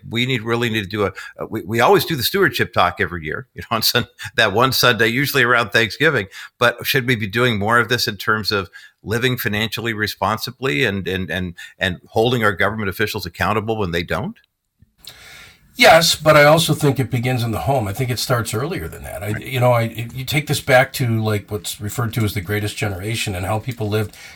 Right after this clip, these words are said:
Speaker 2: coming out of, really, honestly, uh, the Great Depression,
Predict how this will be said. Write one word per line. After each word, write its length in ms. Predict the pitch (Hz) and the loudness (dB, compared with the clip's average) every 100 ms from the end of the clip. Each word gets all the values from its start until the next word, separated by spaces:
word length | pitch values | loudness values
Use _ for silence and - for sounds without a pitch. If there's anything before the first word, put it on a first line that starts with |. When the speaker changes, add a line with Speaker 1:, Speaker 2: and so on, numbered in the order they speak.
| - | 0
Speaker 2:
coming 220 | 190 175 | 4 6
out 160 | 160 165 | 6 6
of, 160 | 120 | 4
really, 320 | 123 156 120 | 0 0 0
honestly, 580 | 110 127 139 143 123 107 | 2 2 2 -2 -4 -4
uh, 280 | - 107 98 90 - | -4 -2 -2 -4 -12
the 120 | 120 | -6
Great 180 | 107 135 | -2 -2
Depression, 540 | 107 - 151 - 101 | -2 0 0 0 -8